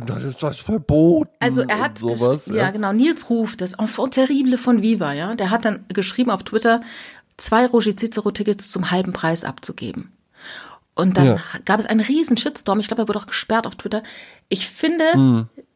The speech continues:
Speaker 2: eigentlich ist es doch eine fantastische Parodie auf die Geschmacklosigkeit von den Menschen in den sozialen Medien,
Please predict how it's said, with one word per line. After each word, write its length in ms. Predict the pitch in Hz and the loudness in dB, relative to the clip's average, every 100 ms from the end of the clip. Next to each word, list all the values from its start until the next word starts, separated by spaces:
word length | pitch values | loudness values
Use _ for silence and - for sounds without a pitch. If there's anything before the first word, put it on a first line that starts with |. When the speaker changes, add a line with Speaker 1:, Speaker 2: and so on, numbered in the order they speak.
| _ - | _ -2
Speaker 2:
eigentlich 800 | 233 330 349 - 247 226 - - | 0 0 -4 2 2 2 0 2
ist 180 | 240 | 4
es 200 | 254 240 | 2 0
doch 240 | 190 185 - | -2 -4 -2
eine 380 | 190 190 180 185 | 0 2 2 2
fantastische 760 | 185 208 208 - 262 - 240 233 | 0 -2 0 0 0 0 -2 0
Parodie 640 | - 208 208 190 240 247 208 | 0 0 0 -2 2 2 0
auf 140 | 185 | -6
die 140 | - | -4
Geschmacklosigkeit 1080 | 208 190 - 226 226 - 226 220 - 202 196 | 0 0 2 0 0 -4 -2 -2 -2 -4 -4
von 220 | - 208 190 | -2 0 2
den 160 | 185 | 2
Menschen 380 | 180 175 - - | 0 -2 -4 -4
in 160 | 185 175 | -2 0
den 120 | 170 | -2
sozialen 420 | 160 - 147 160 | -4 -4 -2 0
Medien, 440 | 196 185 151 240 | -2 -2 -2 -4